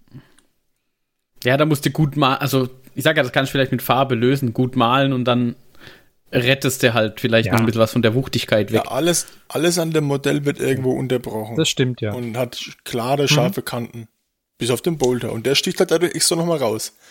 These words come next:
Speaker 3: Er ist im Vordergrund auch noch. Ja, das, das, wenn der Bolter nicht gewesen wäre, hätte ich's mir vielleicht überlegt, aber so zu dem Preis auch noch. Mm-mm.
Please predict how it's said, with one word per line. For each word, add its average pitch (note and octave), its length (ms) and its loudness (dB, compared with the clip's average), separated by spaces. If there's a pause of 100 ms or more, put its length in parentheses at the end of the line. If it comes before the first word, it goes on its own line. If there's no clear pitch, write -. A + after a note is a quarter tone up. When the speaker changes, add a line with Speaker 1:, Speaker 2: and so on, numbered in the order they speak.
(180)
Speaker 3:
Er - 100 -6
ist A#2+ 100 0
im A2+ 80 -8
Vordergrund F#3 680 -2 (260)
auch F3 220 0
noch. F3+ 280 -4 (1600)
Ja, A#2 360 2
das, - 200 -4
das, - 640 -2 (880)
wenn C3+ 120 -4
der C#3 120 2
Bolter G3 300 0
nicht F#3 200 -4
gewesen E3+ 300 -2
wäre, F3 100 -2
hätte D3 80 0
ich's C#3 120 -4
mir C#3 120 0
vielleicht B3 540 -4
überlegt, D#3+ 560 -2
aber C3 160 -2
so C3 420 -2 (480)
zu C#3 140 -4
dem C3 240 -2
Preis A2+ 360 -6
auch A2 160 -10
noch. A2 200 -16 (280)
Mm-mm. A2+ 380 -16